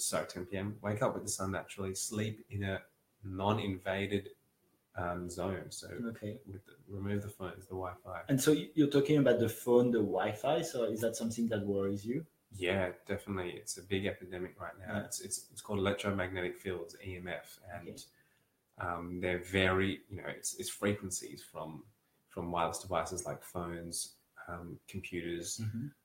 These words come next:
Speaker 1: Wi-Fi, smart T V, and of course,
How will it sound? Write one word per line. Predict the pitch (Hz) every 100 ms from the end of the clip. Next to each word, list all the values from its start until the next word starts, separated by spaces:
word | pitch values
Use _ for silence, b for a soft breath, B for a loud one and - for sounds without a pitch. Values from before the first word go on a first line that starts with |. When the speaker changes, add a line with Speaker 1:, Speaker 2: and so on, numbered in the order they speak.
| _ _ -
Speaker 1:
Wi-Fi, | 95 82 - 95 87 87 87 87 - - _ _
smart | - 92 87 -
T | 92 87
V, | - _ _ _ _
and | 85
of | -
course, | 90 85 -